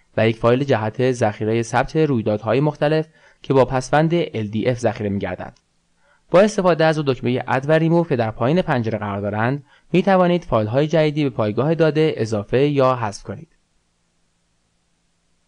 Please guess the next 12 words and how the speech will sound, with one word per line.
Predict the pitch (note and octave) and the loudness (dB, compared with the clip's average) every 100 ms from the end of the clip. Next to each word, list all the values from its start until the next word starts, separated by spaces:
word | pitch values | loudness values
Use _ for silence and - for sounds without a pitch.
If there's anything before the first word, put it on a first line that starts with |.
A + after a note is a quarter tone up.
| _ _ _ _ _ _ _ _ - | _ _ _ _ _ _ _ _ 0
در | E3 | 2
قسمت | F3 F#3+ G3+ | 2 2 2
اینیشال | G3+ E3 C3 - A2+ | 2 2 2 2 0
سایز | A2+ A#2 C#3 E3 - | 2 2 2 0 -4
اندازه | B2 A2+ A2 G#2+ C#3+ | 0 0 0 0 0
اولیه | F3+ D3+ C3 B2 B2 B2+ | 0 0 0 0 2 0
فایل | B2 B2+ B2+ | 0 0 0
تعیین | B2 G#2 F#2+ | -2 -4 -4
می‌شود. | - F#2 - _ _ _ _ | -6 -10 -12 _ _ _ _
به | - | -4
صورت | A2 A2+ C#3+ | 0 0 0
پیش‌فرض | D#3+ D3+ D#3 E3 | -2 -2 2 2